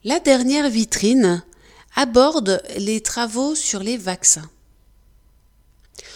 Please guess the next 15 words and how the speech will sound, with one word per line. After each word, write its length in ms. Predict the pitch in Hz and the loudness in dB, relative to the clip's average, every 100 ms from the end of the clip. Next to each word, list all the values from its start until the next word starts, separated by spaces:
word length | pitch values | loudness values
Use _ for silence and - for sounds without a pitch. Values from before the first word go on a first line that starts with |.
| - - | -14 -2
Entre 220 | 226 233 | -2 0
dix-huit 420 | 262 285 392 359 320 | 0 2 2 2 2
cent 240 | - 349 | 2 0
quatre-vingts 580 | 302 247 - 233 254 302 | -2 -6 -6 -4 -4 -4
et 140 | - 202 | -2 -2
dix-huit 400 | 208 285 254 247 | 0 -2 0 2
cent 200 | - 277 | 2 0
quatre-vingt-cinq, 1040 | 254 214 240 208 170 - - 185 151 - _ - - - _ - | -6 -6 -4 -4 0 2 2 0 -6 -16 _ -20 -20 -20 _ -4
Pasteur 600 | 302 302 - 170 143 - - | 0 2 2 -2 -4 -10 -6
a 120 | 196 | -2
mis 220 | 226 320 | 2 2
au 120 | 240 | 2
point 360 | 226 - 285 320 302 - | -2 -4 -4 -4 -8 -4
quatre 380 | 311 311 - 208 | -4 -2 -6 -6
vaccins. 480 | 175 - - - | -6 -2 -2 -4